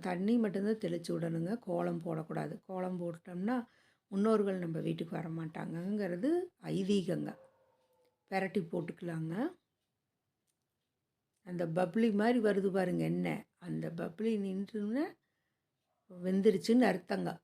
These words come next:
இதெல்லாம் அம்மா கோபிச்செட்டிப்பாளையத்துல சொல்லி கொடுத்ததுங்க. குடமிளகா பஜ்ஜி வந்துங்க ரெடி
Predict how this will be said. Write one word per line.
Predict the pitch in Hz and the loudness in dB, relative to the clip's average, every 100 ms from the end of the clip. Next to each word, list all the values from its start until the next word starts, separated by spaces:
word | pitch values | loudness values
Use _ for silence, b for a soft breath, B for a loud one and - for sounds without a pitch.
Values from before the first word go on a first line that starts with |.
| _ _ _ _ _ _ B _ _ _ B B _ | _ _ _ _ _ _ B _ _ _ B B _
இதெல்லாம் | 190 185 202 185 | -4 -2 -2 -2
அம்மா | 180 196 170 | 0 0 2
கோபிச்செட்டிப்பாளையத்துல | 190 165 180 165 170 175 165 175 170 | 0 2 -2 0 2 2 0 -2 -2
சொல்லி | 175 165 | -2 -2
கொடுத்ததுங்க. | 165 165 165 170 165 165 - _ _ _ _ _ _ _ _ _ _ _ _ _ _ _ _ _ _ _ _ _ _ _ _ _ _ _ _ _ _ _ _ _ | -2 -8 -6 -6 -4 -6 -8 _ _ _ _ _ _ _ _ _ _ _ _ _ _ _ _ _ _ _ _ _ _ _ _ _ _ _ _ _ _ _ _ _
குடமிளகா | 202 190 196 190 185 180 165 | -4 0 2 2 2 0 0
பஜ்ஜி | 165 185 190 | -2 -2 -2
வந்துங்க | 165 165 175 269 392 _ _ _ _ _ _ _ _ _ _ _ _ _ _ _ _ _ 202 | 0 0 -2 -2 -4 _ _ _ _ _ _ _ _ _ _ _ _ _ _ _ _ _ -10
ரெடி | 165 | -8